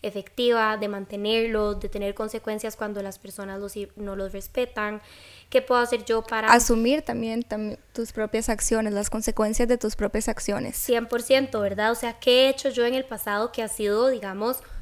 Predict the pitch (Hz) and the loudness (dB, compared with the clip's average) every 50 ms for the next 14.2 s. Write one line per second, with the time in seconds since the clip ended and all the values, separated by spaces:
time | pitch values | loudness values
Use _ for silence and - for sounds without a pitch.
0 | - - - - - 311 - 202 - - 226 208 - - 208 202 196 202 220 220 | -8 -8 -2 4 6 6 6 6 4 0 -4 -2 0 2 2 2 2 2 0 0
1 | 220 240 233 233 226 277 285 277 285 254 233 214 220 240 254 - - 262 247 - | 0 0 0 0 2 2 2 2 2 2 0 2 0 0 0 2 2 2 2 2
2 | 214 208 202 202 214 226 220 - 240 254 247 294 277 - 269 247 220 208 208 196 | 0 -2 -2 -2 -2 -2 0 0 2 2 2 2 4 4 2 2 2 0 -2 -2
3 | 208 202 - 240 226 226 - 247 247 247 240 240 - 202 190 - 196 190 190 196 | -4 -4 -2 -4 -2 0 0 0 0 0 -2 -2 -4 -8 -8 -6 -6 -4 -2 -2
4 | 208 196 - 220 214 220 220 202 196 - - 214 208 202 202 202 190 226 - - | -2 -2 -2 -2 -2 -2 -4 -6 -8 -10 -10 -10 -10 -10 -10 -12 -12 -12 -14 -12
5 | - - 214 208 226 233 - 240 233 226 - - 202 202 214 226 240 247 220 202 | -8 -6 -2 -2 -2 -2 -2 -2 -4 -4 -2 -2 0 0 2 2 0 0 0 -2
6 | 185 - 196 - 220 214 - - 233 208 190 - - - - - - - - - | -4 -8 -8 -8 -8 -8 -6 -4 -4 -4 -6 -8 -12 -16 -16 -20 -20 -4 2 4
7 | 247 247 240 285 285 262 277 277 285 294 285 262 254 254 - - 247 233 240 233 | 4 4 4 2 2 2 4 4 4 4 4 2 0 0 2 4 4 6 4 4
8 | 240 240 262 311 320 294 233 208 190 190 208 214 226 254 254 - - 220 202 196 | 2 4 2 2 2 2 -2 -4 -6 -4 -2 0 0 0 -2 -4 -6 -6 -4 -6
9 | 190 - - - - - - - - 233 226 214 - 247 254 254 262 262 262 254 | -6 -10 -16 -20 -20 -20 -8 -2 0 0 0 2 4 6 8 8 8 8 4 2
10 | 240 247 247 - 269 262 254 247 240 247 254 - 277 254 226 220 208 - - 240 | 2 2 0 2 4 4 6 6 4 2 2 0 0 0 0 -2 -2 -2 -2 -2
11 | 240 240 247 226 208 208 214 214 220 254 240 254 254 247 - 208 190 196 196 208 | -2 0 -2 -2 0 0 -2 -2 -2 -2 -2 -2 -4 -4 -6 -6 -6 -6 -6 -6
12 | 226 - - 240 - - 226 226 220 226 247 269 262 - - 202 190 190 196 220 | -6 -4 -6 -6 -2 0 2 4 4 4 4 2 0 -4 -10 -10 -6 -2 0 0
13 | 254 240 185 175 - - 180 - - 202 208 214 208 - - 196 202 208 214 214 | 0 0 -4 -8 -10 -14 -10 -6 -4 -2 -2 -2 -4 -6 -8 -6 -4 -4 -4 -4
14 | 190 185 - | -6 -10 -12